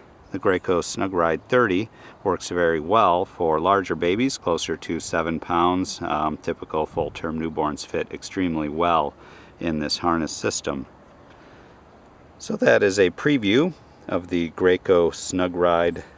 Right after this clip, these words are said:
thirty infant car seat. Please check out our full review at w w w dot car seat blog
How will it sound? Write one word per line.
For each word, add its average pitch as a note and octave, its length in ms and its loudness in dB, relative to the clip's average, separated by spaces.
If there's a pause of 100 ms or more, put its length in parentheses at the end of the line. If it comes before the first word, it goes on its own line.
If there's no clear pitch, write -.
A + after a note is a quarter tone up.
(160)
thirty A#2+ 480 2 (300)
infant G#2+ 420 -4
car A2 200 4
seat. - 360 -6
Please F#2 240 -4
check - 260 -2
out F2+ 240 2
our D#2 220 0
full G2+ 320 0
review F#2 560 2 (500)
at D#2 360 -4
w F#2 360 0
w F2+ 420 2
w A2 520 2 (480)
dot E2+ 400 2
car F2+ 200 0
seat - 340 -6 (100)
blog G#2 440 2